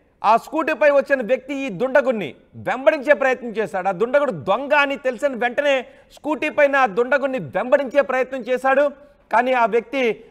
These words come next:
దొరకలేదు. ఇప్పుడు సీసీ ఫుటేజ్ ఆధారంగా పోలీసులు కేసు నమోదు చేసుకొని ఆ వ్యక్తి, ఆ దుండగుడు ఎవరు అనే విషయంపై ఆరా తీస్తున్నారు. సీసీ ఫుటేజ్ ఆధారంగా పోలీసులు ఆ వ్యక్తిని పట్టుకోవడానికి ప్రయత్నం చేస్తున్నారు. ఆ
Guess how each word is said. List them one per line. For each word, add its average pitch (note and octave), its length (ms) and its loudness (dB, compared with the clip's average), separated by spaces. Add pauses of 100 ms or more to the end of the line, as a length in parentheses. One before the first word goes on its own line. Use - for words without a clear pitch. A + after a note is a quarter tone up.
(100)
దొరకలేదు. A3 640 0 (300)
ఇప్పుడు B3+ 280 -6
సీసీ D4 420 -6
ఫుటేజ్ B3+ 420 0
ఆధారంగా B3+ 460 2
పోలీసులు B3+ 500 -4
కేసు A#3+ 340 -4
నమోదు A#3+ 400 0 (140)
చేసుకొని B3+ 520 -2 (380)
ఆ G3 140 6
వ్యక్తి, G#3+ 540 0
ఆ F3+ 160 0
దుండగుడు A#3+ 580 -2 (180)
ఎవరు C4+ 300 2
అనే C4 300 2
విషయంపై A#3+ 480 -4
ఆరా A3+ 280 0
తీస్తున్నారు. A#3+ 540 -6
సీసీ A#3 320 -10
ఫుటేజ్ A3+ 280 -4
ఆధారంగా A3 460 -2
పోలీసులు A3 680 -2 (300)
ఆ F#3 80 2
వ్యక్తిని G#3+ 520 -2 (420)
పట్టుకోవడానికి B3 500 2
ప్రయత్నం A3 320 -4
చేస్తున్నారు. F3+ 380 -6 (360)
ఆ G3 120 6